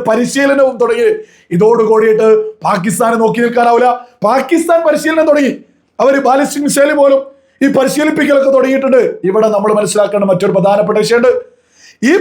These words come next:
പാകിസ്ഥാൻ ഓരോ ഘട്ടത്തിലും പരിശീലനങ്ങൾ നടത്തുമ്പോൾ കോടിക്കണക്കിന് രൂപ അവർക്ക് ചിലവാകും. നമ്മുടെ രാജ്യത്തെ സംബന്ധിച്ച് ഇതിനൊക്കെ തന്നെ എല്ലാവിധ സാമ്പത്തിക ശേഷിയും നമ്മുടെ രാജ്യത്തുണ്ട്. അത്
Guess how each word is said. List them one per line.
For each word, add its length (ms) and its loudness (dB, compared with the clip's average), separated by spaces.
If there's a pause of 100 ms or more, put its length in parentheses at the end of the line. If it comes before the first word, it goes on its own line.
(100)
പാകിസ്ഥാൻ 640 0
ഓരോ 280 2 (220)
ഘട്ടത്തിലും 540 2 (360)
പരിശീലനങ്ങൾ 800 0 (100)
നടത്തുമ്പോൾ 460 2 (280)
കോടിക്കണക്കിന് 1040 2 (580)
രൂപ 280 2 (100)
അവർക്ക് 320 0
ചിലവാകും. 440 2 (920)
നമ്മുടെ 260 0
രാജ്യത്തെ 440 0
സംബന്ധിച്ച് 560 -2 (400)
ഇതിനൊക്കെ 360 0
തന്നെ 240 0 (120)
എല്ലാവിധ 720 2 (180)
സാമ്പത്തിക 600 -2 (160)
ശേഷിയും 500 0 (240)
നമ്മുടെ 280 0
രാജ്യത്തുണ്ട്. 480 0 (360)
അത് 80 -2